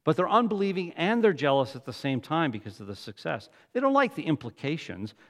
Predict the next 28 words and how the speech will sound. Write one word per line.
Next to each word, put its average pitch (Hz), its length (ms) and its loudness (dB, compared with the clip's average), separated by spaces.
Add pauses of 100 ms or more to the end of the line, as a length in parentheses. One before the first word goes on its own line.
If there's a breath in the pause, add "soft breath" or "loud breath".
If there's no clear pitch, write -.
that 147 160 -2
God's 190 260 4
gonna 202 180 -2
incorporate 131 600 -2
the 107 80 -10
Gentiles 101 520 -4
and 104 140 -10
forsake 139 400 -10
Israel. - 380 -10 (1800)
You 214 60 0
know, 202 60 4
Jesus, 208 480 -4
again, 156 440 -2
said 151 260 -6
the 143 80 -4
exact 95 400 -8
same 85 280 -18
things. 123 580 -6 (1040)
You - 80 -10
know, - 60 -16
he 220 200 -4
had 180 280 0
some 196 500 -10 (100)
following 151 380 -2
him, 180 440 -6
believing 143 420 -2
Jews, 156 380 -2
and, 131 140 0